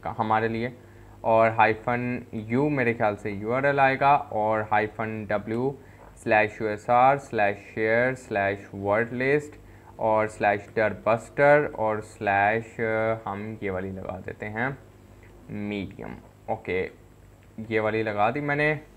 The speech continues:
ओके, अब वर्ड लिस्ट काम करिए। तो पहले हमें पहले ही मिल चुका है कि इमेजेस हैं, सपोर्ट है। अब यहाँ पे हम जो मेन चीज़ पे फोकस करते हैं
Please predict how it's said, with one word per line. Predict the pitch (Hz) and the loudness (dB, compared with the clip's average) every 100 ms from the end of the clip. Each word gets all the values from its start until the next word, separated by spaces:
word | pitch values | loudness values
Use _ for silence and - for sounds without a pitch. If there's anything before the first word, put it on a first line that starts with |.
| - - - - - | -20 -20 -20 -20 -2
ओके, | 139 135 - 165 | 0 2 4 6
अब | 185 | 8
वर्ड | 185 208 | 8 8
लिस्ट | 214 214 | 8 6
काम | 170 151 | 6 6
करिए। | 139 123 123 | 6 2 0
तो | 170 | -2
पहले | - 160 170 | 6 8 8
हमें | 185 156 151 160 | 6 6 4 4
पहले | 156 - 139 156 | 2 4 6 6
ही | |
मिल | 151 147 | 4 0
चुका | 143 139 | 0 4
है | 143 143 | 6 6
कि | 143 139 139 139 - 127 | 4 4 6 4 2 0
इमेजेस | 120 123 120 135 - | 0 0 0 -2 -4
हैं, | 123 120 120 120 | 0 2 2 0
सपोर्ट | - 110 113 117 123 | -2 -4 0 2 0
है। | - 113 117 - - - - | 2 4 4 0 -18 -20 0
अब | - 214 - - - - - - 147 | 8 8 8 -12 -20 -20 -20 -10 -4
यहाँ | 131 143 151 208 202 | -2 0 6 6 8
पे | 208 | 4
हम | 175 170 190 | 6 6 6
जो | 202 | 4
मेन | 185 131 135 190 208 | 2 2 4 4 2
चीज़ | 208 202 190 | 0 -2 2
पे | 196 | 0
फोकस | 196 147 - 170 | 2 0 0 -2
करते | - 131 120 151 | 2 2 4 2
हैं | 107 95 95 - | 2 0 -4 -16